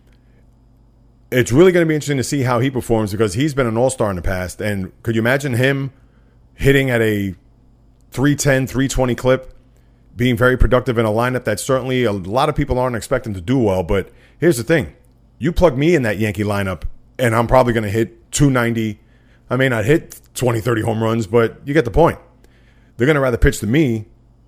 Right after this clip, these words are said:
than pitch to Judge, Stanton, Sanchez, Bird, Torres, go down the line. So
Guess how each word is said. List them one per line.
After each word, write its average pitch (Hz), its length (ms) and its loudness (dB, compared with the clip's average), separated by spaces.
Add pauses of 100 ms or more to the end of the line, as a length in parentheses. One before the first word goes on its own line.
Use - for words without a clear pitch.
(200)
than 113 180 -2
pitch 131 220 2
to 107 320 0 (180)
Judge, 107 460 0 (460)
Stanton, 113 600 -2 (480)
Sanchez, 117 800 0 (440)
Bird, 117 520 4 (760)
Torres, 127 460 4
go 127 140 2
down 139 120 4
the 131 60 0
line. 147 220 2 (1500)
So 120 540 2